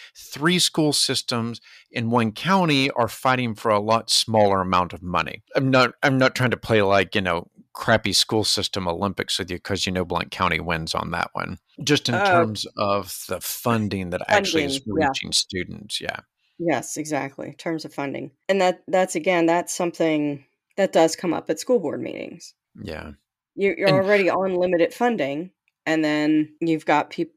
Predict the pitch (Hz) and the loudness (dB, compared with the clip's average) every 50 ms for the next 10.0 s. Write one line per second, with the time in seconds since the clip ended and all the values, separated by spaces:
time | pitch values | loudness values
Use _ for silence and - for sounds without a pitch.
0 | _ _ 160 - 185 165 - 175 - - 196 180 175 165 165 160 160 160 151 143 | _ _ -2 0 0 0 0 -2 -2 2 4 4 4 6 4 2 2 2 0 -2
1 | 143 151 156 180 185 156 139 139 147 151 - - 156 147 139 143 139 135 - _ | -2 0 0 2 2 0 0 -2 -4 -4 -4 -2 -2 -2 -2 -4 -6 -6 -10 _
2 | - - - - 196 196 185 156 - - - - - - _ _ _ _ - - | -8 -6 -4 0 2 2 2 2 0 -2 -6 -12 -12 -12 _ _ _ _ -6 -6
3 | 147 143 _ - 185 208 220 220 - 175 160 143 131 120 113 - 113 - - 120 | -6 -6 _ 0 2 4 6 6 6 6 6 6 6 6 4 2 -2 -6 -4 -2
4 | 120 123 117 113 110 104 92 101 98 98 98 - - - 104 - - - 180 190 | 0 0 0 0 -2 -4 -2 0 0 0 -2 -4 -12 -12 -12 -12 -8 -6 -6 -4
5 | 190 196 165 117 104 98 - - - - 135 123 123 120 113 - - - - - | -2 -2 -2 -2 -2 -4 -2 -2 0 0 2 2 4 4 2 2 0 -4 -2 -2
6 | 104 95 90 90 - - - - - - - - - - - - 120 - - - | 0 -2 -2 -4 -6 -10 -20 -20 -20 -20 -20 -18 -12 -6 -2 0 2 2 2 2
7 | 139 120 110 101 - 107 107 110 107 - - 110 107 107 107 104 107 104 101 - | 2 2 0 -2 0 0 0 0 0 -2 -4 -2 0 0 0 0 -2 -4 -2 -4
8 | - 95 107 101 95 - - 107 101 98 95 92 95 92 - - - - 110 104 | -4 -4 -4 -4 -4 -4 -2 0 0 0 2 2 2 2 2 -2 -4 0 0 0
9 | 104 107 110 110 107 107 104 - 113 113 113 104 - 104 101 - - 104 98 - | 0 0 -2 -2 -2 -4 -4 -4 -4 -2 -2 -4 -4 -6 -6 -4 -2 -2 -4 -4